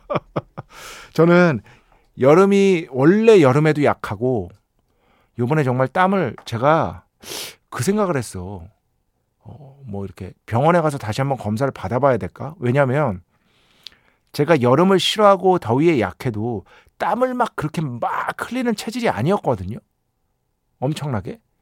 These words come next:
그런데 그 작년에 오월에 그 수술을 하고 나서 좀 바뀐 것 같아. 땀을 좀 많이 흘려요. 그래가지고 이번 여름이, 죄송합니다. 저는 여름을 별로 안 좋아하니까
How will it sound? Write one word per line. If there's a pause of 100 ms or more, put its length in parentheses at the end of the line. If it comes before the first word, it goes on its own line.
(500)
그런데 (840)
그
작년에
오월에 (240)
그
수술을
하고
나서 (1120)
좀
바뀐
것
같아. (1000)
땀을
좀
많이
흘려요. (1700)
그래가지고
이번
여름이, (280)
죄송합니다.
저는
여름을
별로
안
좋아하니까